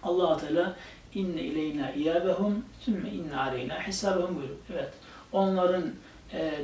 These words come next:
dönüşü bizedir, hesapları da bize aittir. Böyle, bu şekilde Allah Teala mümittir, yani öldürür.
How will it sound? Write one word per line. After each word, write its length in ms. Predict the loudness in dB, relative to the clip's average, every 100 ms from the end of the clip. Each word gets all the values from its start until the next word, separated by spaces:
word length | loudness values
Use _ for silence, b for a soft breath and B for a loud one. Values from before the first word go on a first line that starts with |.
| 4
dönüşü 440 | 4 4 -4 -6
bizedir, 500 | 0 2 4 2 0 -2 -18 -8
hesapları 600 | -4 0 0 0 -4 0
da 220 | -2 -2 -4
bize 220 | -2 0
aittir. 400 | 0 -4 -6 -10 -6
Böyle, 140 | -6 -6 -6
bu 80 | -2
şekilde 600 | 0 -2 -6 -2 -2 -2 B B B
Allah 400 | 0 2 2 -2 -4
Teala 320 | -2 -2 -2
mümittir, 500 | -6 -4 -4 -6 -14 -8 -6
yani 280 | -4 -6 -6 -6
öldürür. 560 | -2 -2 -2 0 0